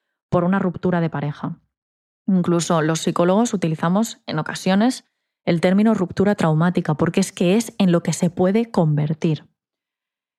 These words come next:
Cuando pasamos por este proceso, sobre todo cuando somos dejados, pero no únicamente aquí, sino cuando nos vemos obligados a romper con una relación porque no somos felices también, es normal que pensemos cosas como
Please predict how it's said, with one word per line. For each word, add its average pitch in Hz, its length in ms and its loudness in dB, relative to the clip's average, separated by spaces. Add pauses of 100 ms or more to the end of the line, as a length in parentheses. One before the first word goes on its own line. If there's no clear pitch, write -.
(120)
Cuando 196 220 2
pasamos 214 320 2
por 262 140 0
este 208 180 -2
proceso, 175 420 -2
sobre 156 220 -2
todo 202 240 0
cuando 175 240 0
somos 170 300 -2
dejados, 180 720 -4 (320)
pero 165 340 2
no 185 160 2
únicamente 170 500 2
aquí, 202 280 0
sino 151 560 -2 (160)
cuando 147 280 -2
nos 151 160 -2
vemos 175 220 2
obligados 160 400 2
a 160 60 2
romper 160 260 2
con 165 140 0
una 156 100 2
relación 151 400 0
porque - 220 -2
no 147 60 0
somos - 280 -2
felices 160 380 0
también, 190 520 2 (540)
es 196 160 4
normal 208 320 4
que 190 100 -2
pensemos 175 460 -2
cosas 180 320 -2
como 175 480 -2